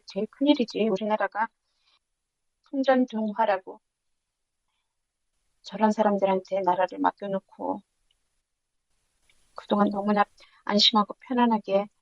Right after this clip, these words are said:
그러고 살았던 거잖아. 도둑놈들이 트글트글 거리는 게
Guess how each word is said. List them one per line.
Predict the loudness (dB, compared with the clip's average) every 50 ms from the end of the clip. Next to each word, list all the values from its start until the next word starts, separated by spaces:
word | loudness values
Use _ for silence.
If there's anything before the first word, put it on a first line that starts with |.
| _ _ _ _ _ _ _ _ _ _ _ _ _ _ _ -18
그러고 | -14 -14 -14 -12 -14
살았던 | -12 -10 -10 -10 -6 -4 -4 -2 -2
거잖아. | -2 -4 -2 0 0 2 2 0 0 -2 -6 _ _ _ _ _ _ _ _ _ _ _ _ _ _ _ _ _ _ _ _ _ _ _ _ _ _ _ _ _ _ _ _ _ _ _ _ _ _ _ _ _ _ -10
도둑놈들이 | -8 0 2 4 4 6 4 2 0 -2 -6 -8 -10
트글트글 | -14 -8 -6 -4 -4 -4 -4 -6 -6
거리는 | -6 -4 0 2 2 2 2 0
게 | -4 -8 -8